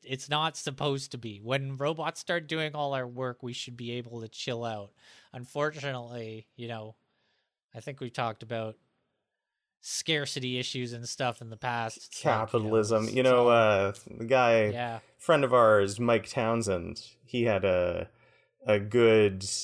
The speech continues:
Speaker 2: quote about this where he said, "Only capitalism could take an infinite wonder machine and make it a bad thing."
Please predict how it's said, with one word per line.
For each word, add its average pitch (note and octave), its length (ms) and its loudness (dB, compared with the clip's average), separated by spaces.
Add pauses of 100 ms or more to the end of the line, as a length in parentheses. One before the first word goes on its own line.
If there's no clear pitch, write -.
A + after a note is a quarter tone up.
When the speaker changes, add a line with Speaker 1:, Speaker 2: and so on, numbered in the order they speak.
(440)
Speaker 2:
quote B2+ 340 6
about G2+ 320 4
this F#2+ 300 2
where G2 100 -2
he G2 80 -4
said, G#2 220 2
"Only C#3 240 2
capitalism G2+ 960 -2 (260)
could - 180 -8
take A#2+ 240 2
an G#2+ 140 2
infinite B2 560 2
wonder G#2 340 0
machine F#2+ 440 -2
and F2 120 -4
make F#2 180 -2
it F#2 80 0
a F2+ 60 4
bad E2+ 400 -2
thing." - 400 -16